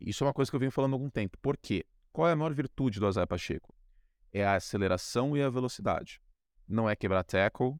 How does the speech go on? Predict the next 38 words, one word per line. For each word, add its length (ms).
não 180
é 60
cortes, 520
nem 140
nada. 340
Você 180
tem 140
uma 100
linha 140
ofensiva 420
na 100
sua 200
frente 480
que 140
abre 420
avenidas 720
pro 140
jogo 220
terrestre. 480
E 60
a 80
montagem 560
de 140
time 240
de 100
Kansas 300
City 280
por 160
parte 260
do 80
Brett 280
Veach 220
foi 140
excelente. 580
Se 60
você 160
vai 100
pagar 500